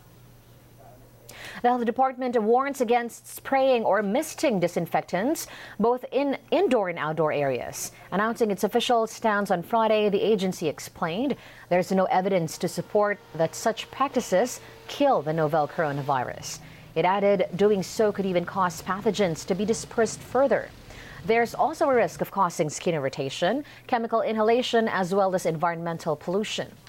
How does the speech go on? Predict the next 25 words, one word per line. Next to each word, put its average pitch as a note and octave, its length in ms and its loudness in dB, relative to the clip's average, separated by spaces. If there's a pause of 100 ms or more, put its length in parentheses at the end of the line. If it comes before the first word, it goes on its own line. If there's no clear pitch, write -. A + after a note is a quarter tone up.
(280)
Instead, F3+ 520 -2
the D#3 80 -6
Health D#3+ 240 0
Department F3+ 440 -4
advised D#3+ 460 -2
the D#3+ 60 -6
public G3+ 500 0
to G#3+ 100 0
soak D#4+ 320 -2
objects C#3 640 -2 (240)
or E3+ 160 2
disinfect F3+ 540 -2
surfaces A3+ 600 0
to A#3+ 100 0
kill G3+ 180 0
the E3 100 0
virus. F3 640 -4 (320)
This D#3 160 0
development D#3+ 560 0
comes G3+ 380 -2
after E3+ 200 0
several D#3+ 400 0
local E3 300 2
government D3+ 400 0
units, F#3+ 420 0